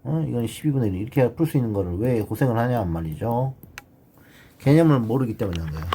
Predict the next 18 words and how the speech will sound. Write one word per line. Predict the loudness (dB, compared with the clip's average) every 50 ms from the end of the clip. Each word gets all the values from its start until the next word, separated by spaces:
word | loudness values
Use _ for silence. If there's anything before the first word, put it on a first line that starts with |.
| 2 4
대분수라는 | 6 6 6 6 4 4 4 4 4 2 0
건 | -4 -6 -6
사하고 | -4 -2 0 0 0 0 0 -2 -4 -4 -2
삼분의 | -2 0 0 -2 -2 -2 -2 -2
일의 | -2 -2
합이란 | -2 -2 -2 0 0 0 -2
말이에요. | -2 -6 -10 -12 -14 -16 -16 -18 -18 _ _ _ -6
예? | -6 -6 -6 -12 -20 -20 -20 -20 -20 -20 -20 -20 -20 -20 -20 -20 -20 -20 -20 _ -20 -20 -20 _ -20 -20 -20 -20 -20 -20 -20 -20 -20 -20 -20 -20 -20 -20 -20 -20 -20 -20 -20 _ _ _ _ -20 _ _ _ _ -20 -20 _ _ _ _ -20 -20 _ _ _ _ _ _ _ _ _ _ -20 -20 -20 -20 -20 -20 -20 -14 -4
무조건 | 2 6 6 8 8 8 6 2 4 6
대분수로 | 6 6 6 6 2 0 0 2
바꾸는 | 2 2 2 2 0 0 2 0
습관을 | 0 -2 -2 0 2 2 2 2 0 2
버리시라. | 2 2 4 4 2 2 0 0 0 2 0 0 -2 -4 -8 -12 _ -8
예? | -6 -6 -6 -6 -10 _ _ _ _ _
그러면은 | -2 0 2 4 6 6 6 6 4 4 2 0 0
어드밴스 | -2 -2 -2 2 2 2 4 4 2
안 | 2 2
나온다. | 2 2 0 0 0 0 0 0 -2 -2 -4